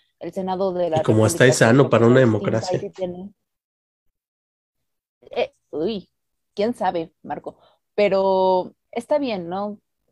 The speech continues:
Speaker 1: La votación en bloque, bueno, ya, la votación en bloque está bien, la votación para cierto tipo de temas, una definición de manera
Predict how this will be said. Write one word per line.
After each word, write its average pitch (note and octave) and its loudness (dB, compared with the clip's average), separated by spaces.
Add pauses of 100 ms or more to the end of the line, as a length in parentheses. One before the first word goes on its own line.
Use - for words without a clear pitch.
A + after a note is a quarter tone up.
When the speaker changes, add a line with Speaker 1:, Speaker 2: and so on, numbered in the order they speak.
(100)
Speaker 1:
La G#3 0
votación G#3 -4
en A#3 -6
bloque, G#3+ -4
bueno, G#3 -2
ya, D#3+ -2 (380)
la G#3 4
votación C4+ -2
en C4+ -4
bloque A#3+ -6
está G3+ -2
bien, B3+ -4
la G#3 4
votación G3+ -2
para F#3 2
cierto F#3+ -6
tipo G3 -4
de E3+ 2
temas, F#3 -2
una F3+ -2
definición E3 -4
de E3 -2
manera E3+ -2